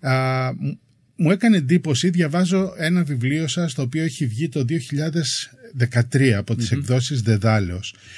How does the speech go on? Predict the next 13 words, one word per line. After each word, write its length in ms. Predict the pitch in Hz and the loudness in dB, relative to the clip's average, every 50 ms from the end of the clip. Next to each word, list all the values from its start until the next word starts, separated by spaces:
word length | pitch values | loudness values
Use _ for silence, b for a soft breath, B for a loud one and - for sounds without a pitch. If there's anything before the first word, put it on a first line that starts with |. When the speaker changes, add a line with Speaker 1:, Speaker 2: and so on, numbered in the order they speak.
| B B B | B B B
Speaker 1:
Παρ' 180 | - 110 131 | 2 4 4
όλα 160 | 160 180 175 139 | 4 4 2 0
αυτά 260 | 123 - 160 160 165 | 0 -2 -4 -2 -2
είναι 340 | 160 156 160 160 175 196 - _ _ _ _ | 0 0 0 -2 -2 -4 -6 _ _ _ _
πάρα 220 | - 147 156 160 135 | -4 -2 -2 -2 0
πολύ 200 | 123 127 113 110 | 0 2 4 4
ενδιαφέρον 440 | 113 107 101 - - 120 120 127 123 | 4 2 0 -2 0 0 2 2 2
και 120 | - 123 | 2 2
σύγχρονο, 760 | - - - 135 120 104 - - 113 92 98 104 123 147 B B B B B B B _ | 2 2 2 2 2 2 0 -2 -2 0 0 0 -2 -2 B B B B B B B _
το 80 | - | 4
ανακάλυψα 600 | 117 120 123 120 127 131 131 127 117 - - 110 95 | 4 4 4 4 2 2 2 2 0 0 -2 -2 -2
τώρα, 500 | - 107 101 110 120 151 165 180 175 - | 0 0 2 2 2 0 -2 -6 -8 -8
ε, 600 | - - 139 139 135 135 131 131 127 131 131 135 | -6 -4 -4 -2 -2 -4 -4 -4 -4 -4 -4 -6